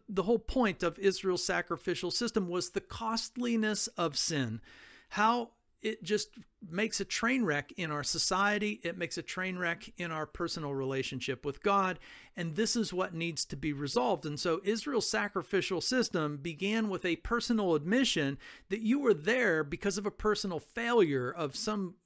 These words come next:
regards, whether it concerned your neighbor, your wife, your children, um, or between you and God. And so this, this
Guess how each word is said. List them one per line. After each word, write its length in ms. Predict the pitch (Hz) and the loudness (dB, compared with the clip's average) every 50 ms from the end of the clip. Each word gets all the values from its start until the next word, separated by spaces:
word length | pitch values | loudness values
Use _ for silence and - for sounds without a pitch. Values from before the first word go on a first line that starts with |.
| _ _ _ _ _ _ - | _ _ _ _ _ _ -8
regards, 680 | - 156 151 135 - 214 254 - 170 139 135 - - | -4 -4 -2 2 2 4 4 4 4 2 0 -2 -2
whether 280 | 165 160 160 175 165 151 | -2 0 2 2 2 0
it 100 | - - | 0 -2
concerned 460 | - 160 147 - - 170 165 156 143 | -8 -6 -4 -4 -2 -2 -4 -4 -4
your 100 | 135 135 | -6 -4
neighbor, 560 | 143 165 196 226 226 220 185 214 214 202 - - - - - - _ - | -2 0 2 2 2 4 6 8 8 8 6 2 -8 -20 -20 -20 _ -2
your 160 | - 147 156 | -2 0 0
wife, 500 | 180 208 226 240 233 233 220 - - - | 2 4 4 6 6 6 4 4 -2 -6
your 140 | 160 143 139 | -4 -4 -4
children, 680 | 139 - - - 240 226 220 196 196 208 208 196 190 - - - - - - _ - - | -4 -2 2 4 6 6 6 6 4 2 2 0 -2 -6 -12 -18 -20 -20 -20 _ -10 -4
um, 380 | 175 160 151 147 139 156 208 _ _ _ _ _ _ _ _ _ _ _ _ - | -2 -2 0 -2 -2 -6 -10 _ _ _ _ _ _ _ _ _ _ _ _ 2
or 340 | - 202 233 262 262 240 214 - _ _ _ _ _ _ _ _ _ _ - | 6 6 6 6 6 2 -6 -10 _ _ _ _ _ _ _ _ _ _ -8
between 380 | - 143 - - 170 143 143 | -8 -6 -4 -4 -4 -4 -2
you 140 | 147 160 160 | -2 -2 -2
and 120 | 156 139 127 | -2 -2 -2
God. 400 | 170 180 208 175 127 127 127 120 - - _ - - _ _ _ _ _ _ _ _ - _ - - - | -2 -2 -2 -2 -6 -8 -10 -14 -20 -20 _ -20 -20 _ _ _ _ _ _ _ _ -20 _ -16 -8 -2
And 180 | - 180 175 165 | 0 0 2 4
so 300 | - 214 202 190 180 - - - - - - - - | 6 6 8 6 6 2 0 -14 -20 -20 -20 -6 2
this, 260 | 156 190 185 180 - | 6 6 6 6 2
this 280 | - 185 180 170 - | -2 0 0 0 -2